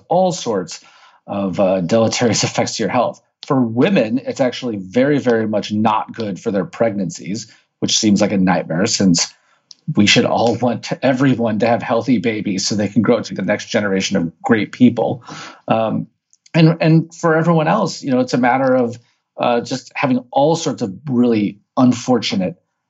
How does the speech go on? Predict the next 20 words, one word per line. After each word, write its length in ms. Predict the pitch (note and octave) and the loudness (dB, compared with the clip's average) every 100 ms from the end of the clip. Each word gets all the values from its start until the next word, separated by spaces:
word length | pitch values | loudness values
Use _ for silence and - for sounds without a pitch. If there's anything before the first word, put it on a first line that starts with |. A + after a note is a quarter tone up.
| _ | _
health 280 | - A2 G#2 | -2 -2 -2
effects. 400 | - A1 - - | -6 -8 -2 2
My 280 | D#3 G#3+ | 4 4
understanding 520 | A#3+ C3+ - D3 A2+ G2+ | 2 0 0 0 0 -4
is 140 | G2 | -6
that, 140 | G#2+ | -8
you 100 | A#2 | -4
know, 80 | G#2+ | -4
these, 500 | G2 A#2+ A2 - - - - - _ - | 2 2 2 -2 -12 -18 -20 -20 _ -2
these 120 | - | 0
hormones 400 | G#3+ A3 D3 B2 | 2 4 2 0
are 40 | |
getting 240 | A2+ A#2 G#2+ | -2 -2 -2
released, 540 | G#2 G#2+ B2 G#2+ - | -2 2 2 2 -2
you 60 | G#2+ | 0
know, 100 | G2 | 0
in 80 | |
sort 220 | F2+ A#2+ G#2 | 0 0 0
of, 120 | F#2 | 0
um, 400 | F#2 E2+ E2 | -2 -2 -8